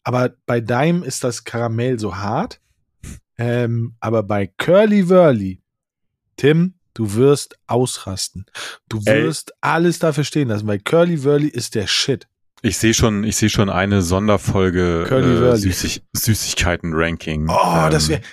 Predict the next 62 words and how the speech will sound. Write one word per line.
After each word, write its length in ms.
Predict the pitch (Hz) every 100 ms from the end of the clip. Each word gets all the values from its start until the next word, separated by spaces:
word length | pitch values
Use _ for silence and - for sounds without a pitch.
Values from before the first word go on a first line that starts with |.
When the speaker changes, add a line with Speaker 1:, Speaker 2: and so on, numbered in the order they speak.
| -
Speaker 1:
das 240 | 147 139
müssen 260 | 143 117 135
wir 80 | 120
machen. 120 | 101
Mit 160 | 151 180
Essen, 340 | 170 180 127 123
damit 160 | 135
uns 100 | 143
danach 240 | 160 160 143
richtig 320 | 180 175 -
schlecht 380 | - 143 - -
ist. 240 | 104 - _ _ _ _ _ - - - _ _ _ _ _ _ _ _ _
Speaker 2:
Ja, 260 | 104 92 92 -
können 160 | 107
wir 60 | 101
ja 80 | 98
mal 160 | 104
im 100 | 101
Livestream. 680 | 92 95 - - 87 80 80 _ _
Können 80 | -
wir 80 |
das 100 | 82
ja 60 | 87
mal, 140 | 87 - _ _ _ -
schreibt, 300 | - 110 120
schreibt 200 | 113 113
mal 60 |
in 60 | 98
die 80 | 95
Kommentare, 500 | 98 92 87 98 90
ob 100 | 80
euch 60 | 82
das 100 | 156
Speaker 1:
Oh, 20 |
das, 160 | 165 90
Speaker 2:
interessieren 240 | 90 95
Speaker 1:
es 40 | 82
gibt 100 | 80
Speaker 2:
würde. 100 | 80
Speaker 1:
auf 200 | 139 123
Amazon, 520 | 165 190 135 120 147 -
ich 180 | - -
bin 140 | 156 147
halt 180 | 127
leider 420 | 101 127 139 131 -
echt, 440 | 151 143 - - -
ich 120 | -
bin 100 | 156
so 100 | 170
ein 80 | 110
Süßi. 500 | 98 127 - 92 - _ - - _ -
<laughs> 680 | - - 113 - - -
Nein, 140 | 147 165
ich 100 | 131
mag 200 | 165 165
sowohl 280 | 160 160 147
salzige 400 | 151 180 165 139
als 140 | 123
auch 60 | 120
süße 340 | 117 110 101
Sachen 300 | 95 101 104
gerne. 360 | 95 98 120